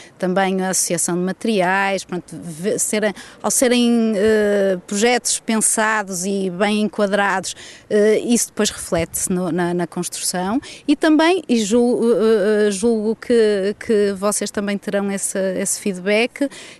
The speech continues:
eu julgo que a Vila Atlântico dá muito bom acompanhamento e é muito personalizado também a cada cliente, que é uma coisa que me agrada, porque muitas vezes,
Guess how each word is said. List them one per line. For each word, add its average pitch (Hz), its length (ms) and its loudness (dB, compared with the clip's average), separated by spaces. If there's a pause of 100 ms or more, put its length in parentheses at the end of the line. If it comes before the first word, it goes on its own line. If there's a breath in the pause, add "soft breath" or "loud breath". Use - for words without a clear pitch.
eu 202 80 -2
julgo 214 220 0
que 226 80 0
a - 20 0
Vila 220 280 2
Atlântico 240 800 -2
dá 240 280 2
muito 240 500 2
bom 233 300 2
acompanhamento 220 1040 -4
e 214 60 0
é 196 120 -2
muito 208 640 0
personalizado 208 840 -2
também 226 320 0
a 214 60 -2
cada 220 280 -4
cliente, 214 480 -4
que - 80 -12
é 180 40 -6
uma 180 120 -6
coisa 185 240 -6
que 196 120 -8
me 185 100 -2
agrada, 190 420 -2 (320 loud breath)
porque - 180 -10
muitas 196 340 -2
vezes, 208 320 -2